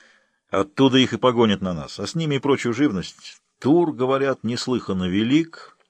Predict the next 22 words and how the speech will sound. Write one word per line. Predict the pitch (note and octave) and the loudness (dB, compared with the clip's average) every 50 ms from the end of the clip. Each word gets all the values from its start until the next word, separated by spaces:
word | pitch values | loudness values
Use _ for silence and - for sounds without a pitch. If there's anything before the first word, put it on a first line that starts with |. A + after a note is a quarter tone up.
| _ _ _ _ _ _ _ _ | _ _ _ _ _ _ _ _
так | - F#2 F#2 | -6 -6 -6
что | - - C3+ | -4 -6 -4
потеха | C3+ - D3 D3 - B2+ C3 C3+ - - C#3+ | 0 0 0 0 2 2 2 2 2 -2 -2
будет | C3 C3+ C3+ B2+ C#3 C#3 - | 0 0 -2 -2 -4 -8 -8
из | - - A#2+ - - | -10 -8 -8 -8 -6
тех, | - B2+ B2 - - | -4 -4 -4 -4 -4
о | - A2 | -6 -4
которых | - A2+ - A2+ A#2 A2 | -4 -2 -2 -2 -4 -4
слагают | - - A2+ G#2 G#2 A2 A2+ A2+ | 0 -2 0 2 4 2 2 2
песни. | - A2 F#2+ F#2+ - - F2 E2 - _ - - - _ _ _ _ _ _ _ _ _ _ _ _ _ _ _ | -2 -4 -4 -4 -4 -6 -10 -10 -10 _ -20 -20 -20 _ _ _ _ _ _ _ _ _ _ _ _ _ _ _
Жаль, | - - - A2 A#2+ C3 C3+ B2+ A#2+ A2 | -10 -2 0 2 2 4 4 2 2 0
что | - - A#2+ | 0 0 0
мой | A#2+ A#2+ A2 | 0 0 -2
скальд, | - - A2+ A2 A2 G#2+ G2+ F#2 - - - - - - | -2 0 2 2 4 2 2 -2 -6 -12 -18 -18 -16 -6
Олаф | - G#2 G#2 G2 G2 F2+ | -2 -2 0 0 0 -2
Серебряный | - A2+ G#2 G#2 G2 F2+ F#2+ G#2 G#2 | -2 -2 0 0 0 0 -2 -4 -4
Плащ, | F#2 F#2 G2 G2 F#2+ - - | -2 -2 0 0 0 -2 -4
не | G2+ G2 | -8 -6
смог | - G#2+ G2+ F#2 | -4 -6 -6 -6
прибыть | - G2 G2+ F#2 F#2+ F#2 | -4 -6 -4 -4 -4 -6
со | - - G2 | -6 -6 -6
мной, | F#2 F2+ F2+ E2+ D2+ | -6 -6 -6 -8 -10